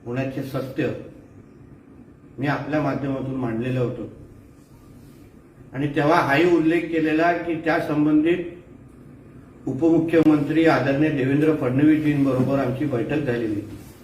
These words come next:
त्या संबंधित लोकांची बैठक झाली. आता अभिमानाने मी सांगू शकतो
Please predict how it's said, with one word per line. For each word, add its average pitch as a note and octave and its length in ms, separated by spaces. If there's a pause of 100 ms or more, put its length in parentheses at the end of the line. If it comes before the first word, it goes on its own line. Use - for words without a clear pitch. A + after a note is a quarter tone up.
(140)
त्या C3 100
संबंधित C3+ 460
लोकांची C#3 420
बैठक B2+ 320
झाली. A#2 320 (1600)
आता D#3+ 260
अभिमानाने F3+ 600
मी F#3+ 200
सांगू E3 280
शकतो C3 560